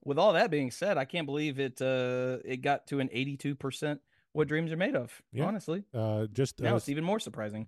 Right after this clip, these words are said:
Speaker 2: six, uh, percentage points behind, uh, Pound Cake, which is the leading, uh, Sammy track, uh, on our all-time list. But I tell you, who wasn't a fan of that, uh, manifesto,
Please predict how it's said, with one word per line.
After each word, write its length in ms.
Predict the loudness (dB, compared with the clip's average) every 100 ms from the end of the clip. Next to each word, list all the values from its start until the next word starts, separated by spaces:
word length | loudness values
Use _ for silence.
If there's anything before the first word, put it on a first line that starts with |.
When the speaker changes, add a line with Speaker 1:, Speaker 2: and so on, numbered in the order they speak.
| -10
Speaker 2:
six, 440 | -2 0 0 -2 0
uh, 220 | 2 2
percentage 440 | 0 0 0 2
points 220 | 2 2
behind, 420 | 2 2 2 4 2
uh, 60 |
Pound 260 | 4 2 2
Cake, 200 | 0 0
which 140 | -2
is 100 | 0
the 140 | 0 2
leading, 440 | 2 0 0 0
uh, 140 | -2 -2
Sammy 380 | 0 0 -2
track, 420 | -2 -2 -2 -6 -16 _ _ _ _ 0
uh, 160 | 0 2
on 160 | 0 2
our 180 | 0 2
all-time 420 | 0 2 0 2
list. 240 | 2 2
But 140 | 2 2
I 80 | 2
tell 180 | 4
you, 100 | 6
who 100 | 8
wasn't 320 | 8 8 6 0
a 40 |
fan 400 | 2 4 4 2
of 160 | 0 2
that, 260 | 2 2 -2 _ _ _ -2
uh, 140 | 0 2
manifesto, 800 | 4 4 4 4 4 4 4